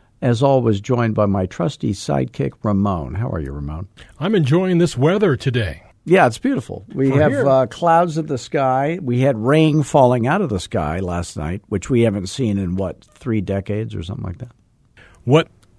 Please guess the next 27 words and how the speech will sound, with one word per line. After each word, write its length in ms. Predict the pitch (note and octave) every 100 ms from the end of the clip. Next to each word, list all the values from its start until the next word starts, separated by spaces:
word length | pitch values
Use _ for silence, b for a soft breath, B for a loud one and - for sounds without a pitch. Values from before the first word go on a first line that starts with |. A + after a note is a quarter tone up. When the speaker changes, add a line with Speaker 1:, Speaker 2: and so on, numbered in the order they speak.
| -
Speaker 2:
would 220 | D#3+ C#3+
be 200 | G3 B3
bad 400 | D3+ F3+ G3 F3
weather 320 | D3 A#2 G2+
for 140 | - A#2
most 260 | A#2+ B2
people 400 | B2 G#2 D#2 D2+ _ -
is 100 | A#2
Speaker 1:
Mm-hmm. 80 | C3
Speaker 2:
exciting 580 | B2 D3 D#3 D3 C3+ A#2
for 80 | C3
Speaker 1:
It's 140 | A#2
what 140 | C#3+ D3+
Speaker 2:
us. 40 |
Speaker 1:
we 140 | A#2+
want. 320 | G2 D#2+ - -
Speaker 2:
Yes. 220 | E2 -
Speaker 1:
That's 180 | F#2+ -
right. 240 | E2 -
Now, 80 | C3
you 200 | C#3 E3
were, 140 | D#3 B B B B
you 140 | - D3
were 160 | C#3 -
untangling 1000 | F#3 G#3+ G3+ - G3 F3 E3 D#3+ D#3 D#3 - _ _ _ _ _
a 140 | B2
wire 680 | A2 F#2+ B2+ C#3 C#3+ C#3 C#3